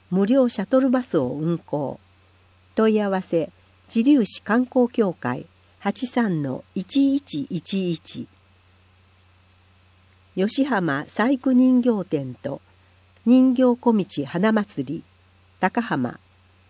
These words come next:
県無形文化財指定の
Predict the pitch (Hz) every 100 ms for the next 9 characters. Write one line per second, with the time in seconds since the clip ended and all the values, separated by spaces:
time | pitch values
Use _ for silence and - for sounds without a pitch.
0 | _ _ _ _ - 262 220 160 156 -
1 | 220 202 180 240 254 269 233 165 143 -
2 | - 175 160 147 151